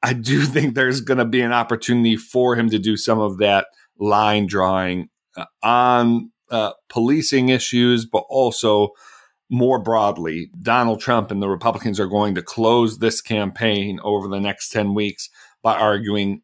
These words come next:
exactly this, by trying to hang around Biden's neck everything that the far left does. And, right, it's important to note, like, they're not just talking about the far left as in, like, far left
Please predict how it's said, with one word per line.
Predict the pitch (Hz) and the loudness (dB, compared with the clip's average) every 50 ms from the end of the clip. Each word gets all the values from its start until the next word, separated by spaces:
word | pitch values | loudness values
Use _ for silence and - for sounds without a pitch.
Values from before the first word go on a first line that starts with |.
| - | -4
exactly | 127 113 107 101 98 113 110 110 107 - - 110 107 | -4 -4 -4 -2 0 0 0 0 0 -2 -2 -4 -2
this, | 92 95 90 - - | -2 -2 -4 -4 -4
by | - 101 | -4 -4
trying | 92 - - 110 107 101 101 95 | -4 -2 -2 0 0 0 0 -2
to | 90 | -2
hang | - - 101 107 110 | -2 -2 -2 -2 0
around | 104 101 101 101 101 98 92 | 0 0 2 2 0 0 0
Biden's | 92 95 98 98 95 95 90 87 98 | 0 0 0 0 -2 -4 -8 -8 -6
neck | 101 98 95 92 - - - _ - - _ _ _ _ - | -2 -2 -2 -2 -4 -10 -20 _ -20 -20 _ _ _ _ -4
everything | 123 135 131 110 117 117 110 - 101 110 107 104 104 104 | -2 0 0 0 2 0 0 0 0 0 0 2 2 0
that | 101 101 92 - - | -2 -2 -2 -2 0
the | 104 104 98 92 92 90 - - | 0 2 2 2 0 -2 -4 -14
far | - - - 110 104 107 104 | -12 -4 0 2 2 2 2
left | 101 101 104 104 95 - - - - - 110 | 2 2 2 0 0 -2 -6 -20 -20 -16 -8
does. | 101 113 113 113 110 104 101 95 - - - - - - | -2 0 2 2 2 2 0 -2 -6 -14 -18 -12 -4 -2
And, | 127 127 117 117 - | -2 -2 -2 -4 -4
right, | 120 135 139 143 - | -2 0 0 0 0
it's | 107 120 - | -2 -2 -4
important | 120 113 127 147 143 117 | -4 -2 0 0 0 0
to | 117 | 0
note, | 113 123 147 147 131 135 - _ - | 0 2 2 2 0 0 -4 _ -4
like, | 113 110 107 104 - _ _ _ _ _ _ _ _ _ _ | 0 0 0 0 -2 _ _ _ _ _ _ _ _ _ _
they're | - 110 135 139 | -2 0 0 2
not | 147 156 147 135 - - - - | 2 2 2 2 0 -4 -14 -8
just | 113 117 120 120 - - | -4 -2 0 0 0 0
talking | - 135 135 143 - 120 | 0 0 0 0 -2 -2
about | 110 120 117 - | 0 0 -2 -2
the | 117 | -6
far | - - 120 120 120 | -4 0 2 2 2
left | 117 120 120 117 - 131 | 4 2 2 0 0 -2
as | 110 104 | 0 0
in, | 113 110 | 0 2
like, | 110 107 107 110 - | 2 2 0 -2 -4
far | - - 120 117 117 117 | -4 0 0 2 2 2
left | 113 113 110 107 107 - - | 2 2 2 0 0 -2 -8